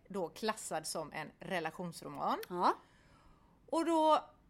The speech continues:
Speaker 1: är det många som backar för de tänker att fan, det låter jobbigt, alltså det, är det för djupt? Är det, alltså det är mycket det här med relationer och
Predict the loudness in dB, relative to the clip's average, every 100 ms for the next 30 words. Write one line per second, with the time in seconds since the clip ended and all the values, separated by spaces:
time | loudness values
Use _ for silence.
0 | _ -2 0 2 4 4 2 0 -2 -4
1 | 0 4 4 2 -2 -4 -6 -8 -6 -4
2 | -4 -6 -8 -6 -2 -4 -4 -6 -2 -2
3 | -2 -4 -6 -4 -4 -6 -8 -6 0 0
4 | -2 -16 -18 -8 -4 -2 0 0 0 -2
5 | -6 -6 -6 -6 -6 -4 -4 -4 -6 -6
6 | -6 -8 -6 -6 -4 -2 -4